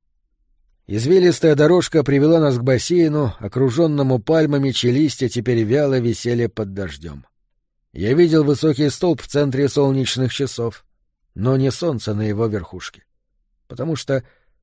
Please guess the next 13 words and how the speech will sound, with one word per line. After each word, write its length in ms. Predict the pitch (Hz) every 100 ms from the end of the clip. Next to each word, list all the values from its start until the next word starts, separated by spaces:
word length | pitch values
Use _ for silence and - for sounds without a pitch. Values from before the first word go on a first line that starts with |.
| _ -
после 280 | - 135
вращения 760 | 123 123 - 151 160 143 131 120
радар 340 | 123 127 151
на 140 | 135 123
солнечных 640 | 147 139 123 110 110 113
часах 440 | - 120 165 160 - _ _ _ _ -
изображение 720 | 90 123 147 139 185 151 135
солнца 380 | - 170 131 131
оказалось 520 | 120 117 151 139 -
направлено 600 | 131 127 156 139 143 143
в 80 | 127
другую 380 | 147 139 123 -
сторону. 440 | - 90 73